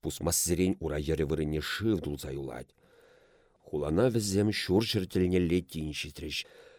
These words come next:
Хваттере вилеспеех ывынса пырса кечӗҫ. "Шӑпах чеҫме ҫитрӗр. Хунямусем лайӑх пулаҫҫы пуль", эсӗ кӗтсе илчӗ вӗсене Анна Ивановна. Вара кӑмӑлын кулса калама пуҫларӗ.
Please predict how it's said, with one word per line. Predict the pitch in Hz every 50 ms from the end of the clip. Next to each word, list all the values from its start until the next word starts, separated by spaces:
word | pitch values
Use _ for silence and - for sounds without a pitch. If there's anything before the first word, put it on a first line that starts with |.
| _ _ _
Хваттере | - 85 98 98 - - 107 104 104 127 139 131
вилеспеех | 104 90 87 92 98 139 143 139 - - 131 110 123 127 107 - -
ывынса | - 117 120 117 110 95 110 104 92
пырса | 85 90 80 69 82 80 76
кечӗҫ. | - - - - - - - - - _ _ _ _ _ _ _ _ _ _ _ - _ _ _ _
"Шӑпах | - - 190 196 156 127 117 139 147 127
чеҫме | - - 143 135 131 127 - - 131 131 117
ҫитрӗр. | - 131 127 - - 104 113 110 117 123 110 98 90 - - - - - - - - - -
Хунямусем | - - 160 165 180 180 185 185 180 131 147 170 180 165
лайӑх | 143 127 131 151 170 151 135 -
пулаҫҫы | 170 165 165 165 - - 175 170
пуль", | 135 139 147 160 170 170 151 123 95 92 - - - _ - -
эсӗ | 71 69 73 73 -
кӗтсе | - 135 - - - 73 73
илчӗ | 69 67 71 67
вӗсене | 67 67 - - 71 69 69 71 - _
Анна | - 76 71 69 69 69
Ивановна. | 69 65 65 67 67 67 65 58 60 - - - _ - - - - - _ _
Вара | - - 71 73 - -
кӑмӑлын | - - - - 120 127 123 110 110 107 -
кулса | - - - - 101 98
калама | 95 95 92 90 80 76 69 69 67
пуҫларӗ. | - - - - 69 67 62 -